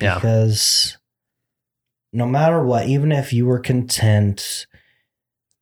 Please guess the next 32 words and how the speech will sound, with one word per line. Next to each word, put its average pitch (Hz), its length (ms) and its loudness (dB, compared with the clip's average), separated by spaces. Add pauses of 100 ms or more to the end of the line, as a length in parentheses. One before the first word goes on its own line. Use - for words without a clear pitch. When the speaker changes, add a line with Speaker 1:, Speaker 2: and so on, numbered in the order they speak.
(280)
Speaker 2:
there's 123 260 0
that 117 160 0
need 120 280 2
of, 113 120 2
like, 107 300 2
"I 107 100 2
would 110 220 2
want 107 300 2
more." 95 380 2
It, 127 280 0
let's 160 280 0
just - 240 2
hypothetically 139 760 0
say 113 520 2
the 113 220 0
average 123 340 0
income 110 800 2 (680)
is 110 200 0
forty 110 340 0
thousand. 98 920 2 (600)
Which 104 200 -2
is 107 100 -4
probably 117 380 0
more. 92 380 4
I 101 100 2
don't 101 140 2
even 92 220 2
know 92 160 4
at 92 80 -2
this - 180 -2
point, 98 400 0
but 101 240 0